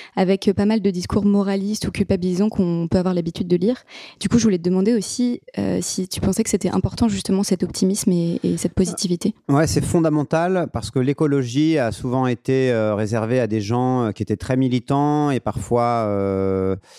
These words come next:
Speaker 2: frustrés de voir qu'ils étaient peu écoutés et que le monde allait à l'envers. Et du coup, ils ont eu une position assez radicale, euh, assez, euh, assez critique. Et je pense que ça, ça bloque beaucoup de gens,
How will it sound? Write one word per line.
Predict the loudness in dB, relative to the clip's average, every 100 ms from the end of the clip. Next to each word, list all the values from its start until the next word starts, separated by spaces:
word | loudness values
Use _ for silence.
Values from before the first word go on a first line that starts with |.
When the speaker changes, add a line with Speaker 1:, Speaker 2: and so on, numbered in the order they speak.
| -20 -18 -6
Speaker 2:
frustrés | -2 -2 -2 0 0
de | 0
voir | 0 0 0
qu'ils | -2 0 0
étaient | -2 -2
peu | 0 -2
écoutés | -2 -4 0 2 2 0 -2 -2
et | -6
que | -2 0 2 0 0
le | 0
monde | 0 2 2
allait | 0
à | 0
l'envers. | 0 0 0 -2 -6 _ _ _ _ _ _ -2
Et | 0
du | 0
coup, | 0 0
ils | 2
ont | 0 0 0 0 0
eu | 0 0
une | 0
position | -4 -6 -2 -2
assez | 0 0
radicale, | 0 -2 -2 0 0 0 0 0
euh, | 0 0 0 0 0 -2
assez, | -4 -4 -2 0
euh, | 2 0 0 0 0 -2 -4 -6 -8 -10
assez | -12 -10 -8 -6
critique. | -6 -2 -2 -2 -12 -18 _ _ _ _ _ -20 -8
Et | -2 0 2 2 0
je | -2
pense | -4 -4
que | -4
ça, | -2 -2
ça | -2 -2
bloque | -2 -2
beaucoup | -2 -6 -4
de | -4
gens, | -2 -2 -4